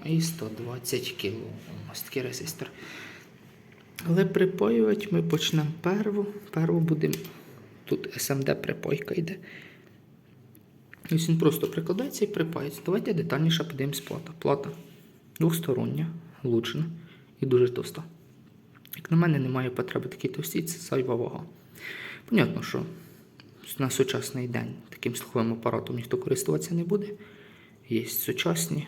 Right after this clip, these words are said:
маленькі, комфортні. Але для ігор,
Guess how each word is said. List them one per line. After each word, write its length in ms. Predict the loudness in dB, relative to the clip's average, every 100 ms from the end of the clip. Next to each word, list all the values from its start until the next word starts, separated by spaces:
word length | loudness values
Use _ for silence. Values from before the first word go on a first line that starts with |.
| -6
маленькі, 500 | -6 -4 -4 -2 -2
комфортні. 760 | -2 -6 -4 0 -2 -2 -8 -8 -14 -20 -20 -20 -20 -14 -6
Але 260 | -4 -2
для 520 | -4 -2 0 -2 -4 -10 -18 -20 -20 -20 -20 -16 -4
ігор, 340 | -4 -2 -6